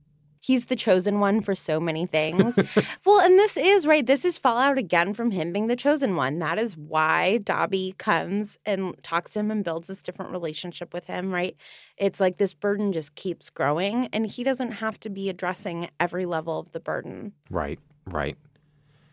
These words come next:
Speaker 2: Well, and another example that we see is when Umbridge is kind of humiliating Hagrid and Hagrid is getting blown off course. She says, and she writes down something like, you know, "Students are, are too afraid to talk in class."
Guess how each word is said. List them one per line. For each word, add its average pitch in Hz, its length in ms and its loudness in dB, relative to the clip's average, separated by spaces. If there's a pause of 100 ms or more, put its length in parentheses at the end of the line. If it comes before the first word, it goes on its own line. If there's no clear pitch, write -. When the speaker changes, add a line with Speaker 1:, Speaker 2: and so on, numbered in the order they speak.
(960)
Speaker 2:
Well, 151 120 6
and 143 100 6
another 165 340 6
example 104 460 4
that 110 140 2
we 104 100 0
see 92 460 2
is 107 160 0
when 120 180 4
Umbridge 127 460 2
is 110 100 2
kind 104 160 2
of 95 80 2
humiliating 117 760 4
Hagrid 98 440 2
and 92 120 0
Hagrid 101 320 2
is 90 160 0
getting 90 260 2
blown 101 280 4
off 87 160 -2
course. 98 440 2 (460)
She - 200 0
says, 127 300 4
and 110 120 2
she - 120 -2
writes 101 360 2
down 95 300 2
something 95 380 0
like, 85 300 2
you 107 60 2
know, 85 100 0
"Students 101 480 0
are, 101 60 2 (180)
are - 100 -6
too 110 220 2
afraid 98 580 4 (380)
to 120 100 2
talk 107 260 2
in 98 120 0
class." 101 420 4